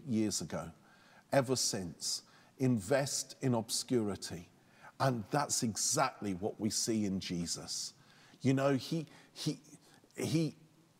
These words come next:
he, cer-, he, he didn't go further than about sixty, seventy miles from the place he was born all his life.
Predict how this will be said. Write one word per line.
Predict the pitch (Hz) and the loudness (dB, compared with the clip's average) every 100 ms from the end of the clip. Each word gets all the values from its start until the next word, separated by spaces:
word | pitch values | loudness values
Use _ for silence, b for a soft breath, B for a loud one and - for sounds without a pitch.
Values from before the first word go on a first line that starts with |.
| - | -14
he, | - - 147 | -4 0 2
cer-, | - - - 175 147 | 2 2 2 2 0
he, | - - 175 147 - | -2 0 0 2 0
he | 139 | 2
didn't | 170 175 170 | 4 2 2
go | 131 135 | 4 4
further | 127 - 139 127 | 4 2 2 4
than | 120 131 | 2 4
about | 127 113 | 2 0
sixty, | - 170 - - 147 | 0 -2 -4 -4 -2
seventy | - 139 139 127 - | 0 0 0 -2 0
miles | 123 123 113 107 | 2 4 2 0
from | - 123 | -4 -2
the | 104 | -2
place | - 131 123 | 0 0 0
he | - | -2
was | 131 101 | -2 -2
born | - 120 95 90 - | 2 2 2 -4 0
all | 139 120 | 4 4
his | 110 87 | 4 0
life. | 104 92 73 - | 0 0 -2 -10